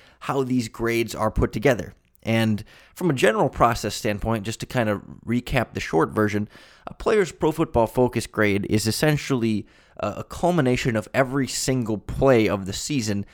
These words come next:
added up over the course of a year. So every play either gets a negative grade, a zero grade, or a positive grade. And over the course of the season, the majority of a player's grades are gonna be those zero grades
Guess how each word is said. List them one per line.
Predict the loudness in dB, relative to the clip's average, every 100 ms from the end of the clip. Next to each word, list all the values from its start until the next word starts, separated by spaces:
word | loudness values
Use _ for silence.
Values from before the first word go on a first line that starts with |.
| -20 _ _
added | -6 -4 0
up | 0 0
over | -2 -2
the | -4
course | 0 -2 -2
of | -6
a |
year. | -6 -6 -8
So | -6 -4 -2
every | 0 0 0
play | 4 4
either | 4 0
gets | -2 -4 -6 -10
a | -6
negative | -4 -2 -2 2
grade, | 4 6 4 -2 -18 _
a | -10 -6
zero | 2 6 6
grade, | 6 2 0 -2 -4
or | -4
a | -2
positive | -4 -4 -4 -4 -6 -8
grade. | -6 -6 -6 -10 -20 _ _
And | -8 -6 -6 -8 -10 -8
over | -4 -2 -2
the |
course | 2 2 2
of |
the | 0
season, | -2 -2 -2
the | 0
majority | 0 4 6 6 4
of | 2
a | 2
player's | 0 2 2 2
grades | 0 0 0
are | -2
gonna | -2
be | -2
those | -2 -2 -4 -8
zero | -8 -2 2 2 2
grades | 4 4 4 2 -6